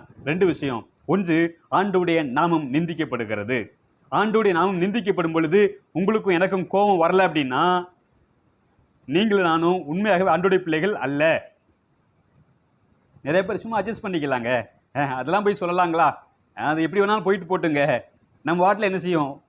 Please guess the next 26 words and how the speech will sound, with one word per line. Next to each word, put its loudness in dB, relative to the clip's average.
அப்படியே 0
வாயை 4
மூடிட்டு -2
அமைதியா 2
போயிருவோங்க, -4
நம்ம -4
வாட்டில் 2
இருப்போங்க, -2
கண்டுக்கிறாதீங்க, 2
எந்திரிச்சு -2
போங்க, 2
வந்தீங்களா, 0
வேலை 2
முடிஞ்சா, 0
உங்களுடைய 2
வேலை 2
முடிஞ்சுங்களே, 0
போய்கிட்டே 0
இருங்க, 2
நீங்க -4
ஒண்ணும் -2
கண்டுக்க 2
வேண்டாம்." 0
இப்படித்தான் -4
ஆண்டவருடைய -2
நாமம் 0